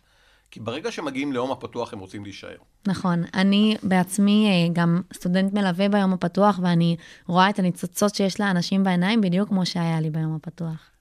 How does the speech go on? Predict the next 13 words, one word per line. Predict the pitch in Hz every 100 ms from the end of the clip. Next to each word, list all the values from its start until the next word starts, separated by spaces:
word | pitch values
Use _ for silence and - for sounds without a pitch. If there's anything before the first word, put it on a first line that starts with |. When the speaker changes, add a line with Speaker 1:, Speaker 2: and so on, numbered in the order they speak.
| _
Speaker 1:
ובאמת | 107 107 113 113 113 143 190
יש | 156 165 -
תדמית | - 113 107 143 147 _ _ _ -
אחרת | - - 127 104 92
לבינתחומי, | 90 92 95 - 101 95 101 139 _
אבל, | 104 98 107 101 101 101
אה, | 101 101 101 101 _ _ _ _
שגם, | - - 131 170 214 196 -
אה, | - - - 165
אני | 143
חושב | 196
שאנשים | 196 170 139 - 180 185
בחוץ, | 143 - 156 -